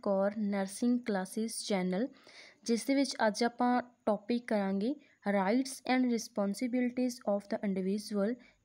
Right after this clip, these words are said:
in a democratic society। ਠੀਕ ਹੈ, ਫੰਡਾਮੈਂਟਲ ਰਾਈਟਸ ਜੋ ਆਪਣਾ ਅੱਜ ਦਾ ਟੌਪਿਕ ਹੈਗਾ। ਸੋ ਇਹ ਵਾਲਾ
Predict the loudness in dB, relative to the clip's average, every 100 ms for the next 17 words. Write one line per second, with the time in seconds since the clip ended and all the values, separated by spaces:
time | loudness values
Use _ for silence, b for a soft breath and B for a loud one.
0 | 0 2 2 0 0 0 2 0 0 0
1 | -2 -2 -8 -8 -6 -4 -6 -8 -12 -12
2 | -4 -4 -2 -2 0 2 2 2 0 0
3 | 0 -2 -6 -8 -4 -2 -2 -2 -4 -4
4 | -6 -4 -4 -4 -6 -8 -4 -4 -2 -4
5 | -2 -2 -2 -6 B B B -4 0 2
6 | 2